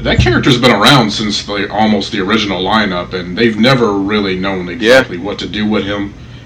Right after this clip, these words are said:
Speaker 1: You know what I mean?
Speaker 2: He was
Speaker 1: Not
Speaker 2: in the Proteus saga.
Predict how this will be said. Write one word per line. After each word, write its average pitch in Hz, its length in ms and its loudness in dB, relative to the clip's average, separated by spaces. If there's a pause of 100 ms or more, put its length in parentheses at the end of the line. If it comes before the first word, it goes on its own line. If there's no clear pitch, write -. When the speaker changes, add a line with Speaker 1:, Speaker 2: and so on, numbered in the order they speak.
(140)
Speaker 1:
You 101 100 -8
know 104 80 -4
what 101 120 -2
I 98 40 -2
mean? 139 140 0
Speaker 2:
He 180 80 4
was 196 220 4
Speaker 1:
Not 175 60 8
Speaker 2:
in 156 80 4
the 139 80 4
Proteus 143 520 6
saga. 92 500 2